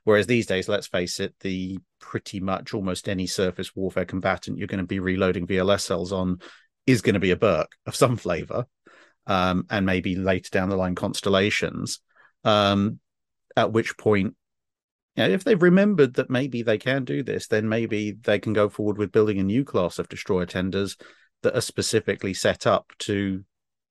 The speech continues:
really efficiently reload these two classes of ship.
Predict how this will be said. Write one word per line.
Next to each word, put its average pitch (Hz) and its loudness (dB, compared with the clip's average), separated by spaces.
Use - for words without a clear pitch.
really 107 2
efficiently 98 -2
reload 98 2
these 98 -10
two 98 -6
classes 101 0
of 90 -10
ship. - -4